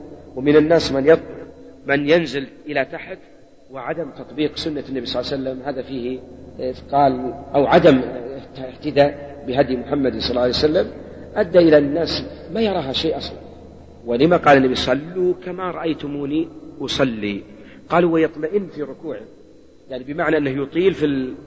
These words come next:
الركوع، ليس مجرد "الله أكبر سبحان ربي العظيم" ثم يرفع على طول العظيم ويرفع، لا، بل يقول يطمئن.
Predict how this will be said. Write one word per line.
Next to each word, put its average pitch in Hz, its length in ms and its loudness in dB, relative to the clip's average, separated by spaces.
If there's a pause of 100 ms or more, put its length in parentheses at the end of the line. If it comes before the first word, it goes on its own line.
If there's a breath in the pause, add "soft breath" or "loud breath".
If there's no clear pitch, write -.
(120)
الركوع، 127 480 2 (140)
ليس 196 200 8
مجرد 160 380 2 (640)
"الله 147 380 -8
أكبر 180 340 2 (400)
سبحان 156 280 2
ربي 139 160 4
العظيم" 131 220 6
ثم 147 160 8
يرفع 127 240 8
على 120 160 4
طول 131 340 -8
العظيم 123 400 0
ويرفع، 131 360 4
لا، 185 180 4 (360)
بل 147 200 6
يقول 170 560 -2
يطمئن. 135 480 0